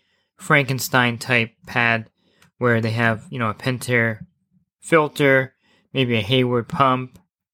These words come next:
and maybe a Jandy heater, because you can't get three of the same items anymore. And the same thing with home builders. I've heard of many builders that have to put, like, a Kenmore dishwasher and then a Maytag fridge in for their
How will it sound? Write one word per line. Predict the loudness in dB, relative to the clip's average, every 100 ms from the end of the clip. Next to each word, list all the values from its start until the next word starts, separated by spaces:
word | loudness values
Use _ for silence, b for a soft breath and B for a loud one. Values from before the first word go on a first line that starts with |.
| _ -10
and | -4
maybe | -2 -2 -6
a |
Jandy | -4 -2 0 0 -4
heater, | -6 -4 -2 -2 -4 -10 b b b b
because | -6 -4
you | -4
can't | -2 -2 -2
get | -6 -4
three | 0 2
of | 2
the | 0
same | 0 0 2
items | 0 0 0 -2
anymore. | -4 -2 -2 -2
And | -2
the | -2
same | 0 2
thing | 2
with | 0 -2
home | -4 -2
builders. | 0 0 0 -2 -2 -10 _ _
I've | -6 -6 -2
heard | 0 2
of | 2
many | 2 0 2
builders | 2 2 2 0
that | 0 -2
have | -2 -4
to | -4
put, | -6
like, | -6 -6
a | -10
Kenmore | -2 -2 0 -2 0 0 -2 -4
dishwasher | -2 -2 0 2 2 0 0 2
and | 2 0
then | -4
a |
Maytag | -2 -2 -2 -2 0 0 -6
fridge | -2 -2 0
in | -2 -4
for | -4 -6
their | -4 -6 -8